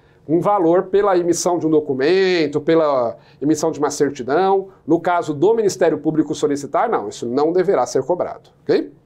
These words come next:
Continuando. Artigo vinte e sete. Cabe ao Ministério Público exercer a defesa dos direitos assegurados nas Constituições Federal e Estadual,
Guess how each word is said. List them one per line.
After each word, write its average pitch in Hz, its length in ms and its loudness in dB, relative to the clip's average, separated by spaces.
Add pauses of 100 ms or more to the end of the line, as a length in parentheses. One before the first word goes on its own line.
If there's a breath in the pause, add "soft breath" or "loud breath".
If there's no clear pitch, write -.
(1160 soft breath)
Continuando. 220 640 0 (560 soft breath)
Artigo 208 440 -2
vinte 226 140 0
e - 60 -6
sete. 185 420 -2
Cabe 294 240 0
ao 269 60 2
Ministério 202 420 0
Público 156 400 0
exercer 185 380 2
a 190 40 0
defesa 214 480 0
dos 220 140 -2
direitos 180 320 2
assegurados 175 560 0
nas 175 140 -2
Constituições 170 640 -2
Federal 135 400 0
e - 20 -2
Estadual, 127 720 -2